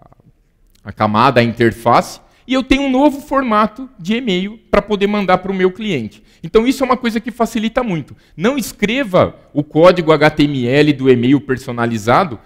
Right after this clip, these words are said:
dentro do Genexus. Deixe ele fora, num arquivo, e coloque tags, que aí você pode trocar a interface gráfica a todo momento.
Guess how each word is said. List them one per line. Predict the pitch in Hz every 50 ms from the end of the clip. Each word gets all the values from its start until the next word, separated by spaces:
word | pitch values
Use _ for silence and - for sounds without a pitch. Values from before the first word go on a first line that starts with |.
| _ _ -
dentro | 117 120 190 208 214 214 - 190 165 147
do | 139 143
Genexus. | 120 131 120 110 101 95 90 82 - - 113 110
Deixe | 127 190 220 233 214 - 277
ele | 240 262 294 - - _ _ _ _ _
fora, | - - - - 185 196 233 254 285 302 - - _ _
num | - 170 185 180
arquivo, | 175 170 170 - - 190 208 233 240 311 302 - _ _
e | - 240
coloque | - - 226 220 233 226 - 285
tags, | - - 254 240 226 220 185 135 117 - - - - - _ -
que | 254
aí | 226 233 233
você | 226 233 - - 247
pode | - - 233 247 254 240 294 - - _ _ _
trocar | - 220 220 208 - 220 226
a |
interface | 226 214 220 214 214 - 220 214 214 -
gráfica | 190 185 185 196 202 - - 226
a |
todo | 214 - 208 208 214
momento. | 220 220 190 143 113 104 - _